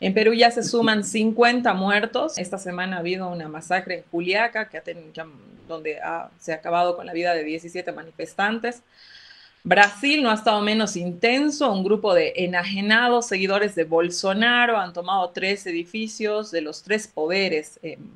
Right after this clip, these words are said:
en Brasilia. Pero en Bolivia las cosas no están menos intensas, digamos. La política tampoco nos ha dado tregua y esta noche vamos a seguir hablando de Bolivia como lo hemos hecho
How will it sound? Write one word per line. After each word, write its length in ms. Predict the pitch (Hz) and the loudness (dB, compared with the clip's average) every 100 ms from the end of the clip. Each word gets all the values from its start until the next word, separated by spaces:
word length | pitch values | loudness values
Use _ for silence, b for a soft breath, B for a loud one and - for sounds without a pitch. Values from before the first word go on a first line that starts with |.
| - - | -20 -16
en 140 | 156 | -8
Brasilia. 600 | 151 - - 302 190 180 - | -6 -4 0 0 2 0 4
Pero 240 | 285 370 403 - | 6 6 2 0
en 140 | 190 | 0
Bolivia 340 | 196 214 254 | 2 2 2
las 160 | 269 165 | 2 2
cosas 520 | - 196 220 233 - _ _ _ _ _ _ - | 0 2 2 0 -4 _ _ _ _ _ _ -10
no 140 | 180 | -4
están 440 | 190 202 233 220 180 | -4 2 4 4 2
menos 360 | 180 196 196 | -2 -2 -2
intensas, 720 | 160 160 165 190 180 165 156 151 | -6 -6 0 2 2 -4 -8 -6
digamos. 380 | 151 151 160 175 | -4 -4 -4 -6
La 100 | 147 | -2
política 480 | 175 190 185 170 | 0 0 0 -2
tampoco 480 | 165 170 175 208 208 | 0 -2 2 2 2
nos 220 | 175 160 | -4 -4
ha 80 | 170 | 2
dado 320 | 170 185 196 | 4 4 2
tregua 400 | 196 240 233 277 | 0 2 4 2
y 80 | 240 | 0
esta 200 | 170 170 | -4 -6
noche 280 | 175 180 226 | -6 -6 -2
vamos 400 | 196 185 196 190 | 2 2 0 -6
a 60 | - | -8
seguir 460 | - 175 196 302 | -4 -4 2 4
hablando 380 | 214 175 180 196 | 6 6 2 2
de 100 | 196 | 0
Bolivia 380 | 202 220 226 277 | 0 0 0 -2
como 240 | 185 175 | -2 -6
lo 120 | 160 | -6
hemos 260 | 160 156 - | -6 -8 -6
hecho 360 | 170 - 202 | -6 -2 -4